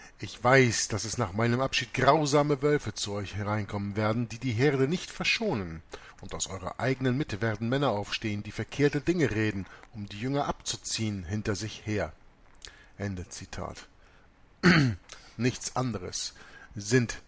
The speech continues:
die ganzen Priester, Bischöfe,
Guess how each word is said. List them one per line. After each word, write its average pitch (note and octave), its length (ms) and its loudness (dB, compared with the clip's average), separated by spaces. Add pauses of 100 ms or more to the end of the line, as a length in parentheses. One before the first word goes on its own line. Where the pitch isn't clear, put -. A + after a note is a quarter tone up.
die G#2+ 160 -8
ganzen G#2+ 480 -2 (160)
Priester, A#2+ 560 -4 (320)
Bischöfe, G#2+ 580 0